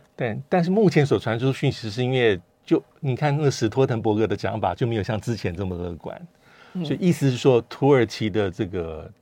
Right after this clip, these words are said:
Speaker 1: 角色还是很重要，所以这个事情可能要在，可能会提及，但，但是不会在这一次就做成决定。
Speaker 2: 所以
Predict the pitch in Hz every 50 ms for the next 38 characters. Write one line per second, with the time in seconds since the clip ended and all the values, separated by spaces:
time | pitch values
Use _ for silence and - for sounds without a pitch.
0 | _ _ _ _ - - 90 87 101 - - 127 104 92 95 95 - 117 95 82
1 | 82 - 95 92 95 90 82 80 - 117 107 - 160 139 135 127 - 139 107 -
2 | 113 107 - 85 90 92 90 104 104 110 - - - - - - _ - 131 139
3 | 156 139 202 180 170 - - 135 131 - - 113 95 - 120 117 110 - 147 135
4 | 135 - - - 139 123 113 156 135 123 135 120 107 - - 135 113 110 - -
5 | 95 85 104 87 - 101 87 - - 80 76 - - - 82 78 - - 92 -
6 | - _ - - - 269 294 330 302 254 202 156